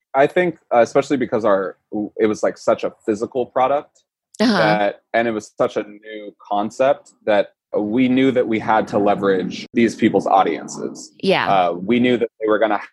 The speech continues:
Speaker 1: have to see it in a store, see an example of it, and be able to actually hold it, 'cause there was no way that you were gonna know what was in this box unless you actually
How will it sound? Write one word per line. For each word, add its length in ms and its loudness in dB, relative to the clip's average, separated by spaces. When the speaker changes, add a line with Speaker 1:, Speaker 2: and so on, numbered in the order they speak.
Speaker 1:
have 300 0
to 120 -4
see 360 -2
it 180 2
in 140 0
a 60 -2
store, 800 -2
see 380 -2
an 80 0
example 440 0
of 140 0
it, 220 0
and 100 -4
be 80 0
able 160 2
to 180 0
actually 520 -4
hold 240 -2
it, 180 -4
'cause 80 -4
there 100 0
was 140 -4
no 180 0
way 140 0
that 80 -2
you 140 0
were 100 0
gonna 180 -2
know 140 0
what 160 -2
was 140 -8
in 80 -6
this 180 -12
box 400 -2
unless 340 -6
you 140 0
actually 680 0